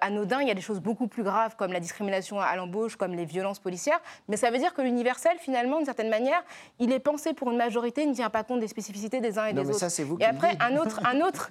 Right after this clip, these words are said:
Speaker 2: <laughs>
Speaker 1: exemple, puisqu'on parle d'État.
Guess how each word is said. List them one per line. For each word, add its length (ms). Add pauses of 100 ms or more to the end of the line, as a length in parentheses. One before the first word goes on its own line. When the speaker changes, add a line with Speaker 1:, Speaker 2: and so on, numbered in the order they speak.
(120)
Speaker 2:
<laughs> 140
Speaker 1:
exemple, 500 (280)
puisqu'on 520
parle 300
d'État. 380